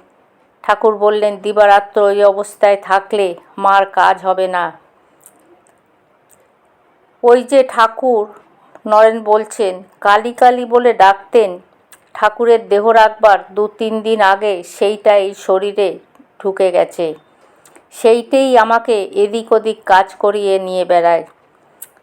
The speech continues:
স্থির হয়ে থাকতে দেয় না, নিজের সুখের দিকে দেখতে দেয় না। ঠাকুরের দেহ যাবার তিন চার দিন আগে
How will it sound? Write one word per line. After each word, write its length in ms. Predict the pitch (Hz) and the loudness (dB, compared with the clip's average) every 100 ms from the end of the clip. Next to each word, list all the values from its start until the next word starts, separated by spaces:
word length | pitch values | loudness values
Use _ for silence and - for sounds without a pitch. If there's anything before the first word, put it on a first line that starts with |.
| _ | _
স্থির 560 | - - 247 240 233 | -20 -8 -4 -2 0
হয়ে 160 | 233 208 | 0 0
থাকতে 520 | - 208 202 - 208 | 0 -2 -2 -2 2
দেয় 260 | 196 190 185 | 4 4 2
না, 320 | 185 170 170 _ _ - | -4 -6 -12 _ _ -12
নিজের 380 | 214 220 240 247 | -6 -2 0 0
সুখের 420 | 247 233 226 240 220 | 0 -10 -2 -2 -2
দিকে 280 | 233 226 226 | -8 -2 -2
দেখতে 440 | 196 196 196 220 | -2 -6 -4 -4
দেয় 240 | 196 190 185 | 0 0 0
না। 260 | 170 160 165 _ _ _ _ _ _ _ _ _ _ _ _ _ _ _ _ _ | -4 -6 -10 _ _ _ _ _ _ _ _ _ _ _ _ _ _ _ _ _
ঠাকুরের 520 | 185 196 233 220 208 | -4 -2 0 -2 -2
দেহ 260 | 208 214 226 | -4 -2 0
যাবার 400 | 214 208 208 196 - _ - | 2 4 2 0 -8 _ -10
তিন 180 | 226 208 | -8 -4
চার 360 | 226 202 196 | 0 0 0
দিন 200 | 220 208 | -6 -2
আগে 400 | 190 190 208 190 | 0 0 -4 -6